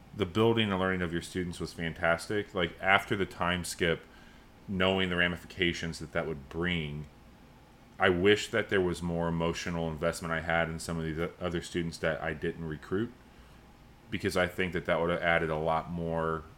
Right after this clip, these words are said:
uh, impact in some of these encounters. Because again, like, if, as I was massacring some of these prior students of the, the monastery,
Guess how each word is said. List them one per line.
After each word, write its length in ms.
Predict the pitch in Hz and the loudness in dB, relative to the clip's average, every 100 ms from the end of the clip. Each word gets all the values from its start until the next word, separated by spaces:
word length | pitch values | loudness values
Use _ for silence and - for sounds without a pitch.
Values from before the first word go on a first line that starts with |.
| - - | -20 -10
uh, 520 | 90 80 78 76 76 76 | -4 -2 0 -2 -4 -6
impact 520 | 92 87 98 95 - | -6 -6 -2 -2 -2
in 100 | 87 | -8
some 220 | - 85 82 | -6 -4 -4
of 60 | |
these 160 | 82 76 | -4 -4
encounters. 720 | 80 80 80 82 87 85 - - - - - | -6 -4 -2 -2 -4 -8 -14 -18 -20 -20 -8
Because 280 | 135 147 123 | -2 2 2
again, 340 | 113 120 101 | 2 2 2
like, 280 | 87 82 80 | 2 0 -2
if, 160 | 92 92 104 95 - | -4 -4 0 0 0
as 220 | 92 92 85 | -4 -2 2
I 160 | 90 | 4
was 320 | 92 87 80 | 4 4 0
massacring 840 | 82 85 90 - 87 - 78 78 76 73 | -2 2 2 0 -6 -4 -4 -4 -8 -8
some 200 | - 90 | -4 -2
of 80 | 82 | -2
these 280 | 82 - - - - - - | -2 -6 -16 -20 -20 -20 -20
prior 380 | - 104 95 85 | 2 6 8 6
students 480 | - 101 95 87 - | 0 -2 0 -2 -4
of 120 | 82 | -2
the, 220 | 80 80 - - | 0 0 -2 -4
the 100 | 101 | -4
monastery, 800 | 90 107 123 - 87 80 78 | 0 2 0 0 0 2 0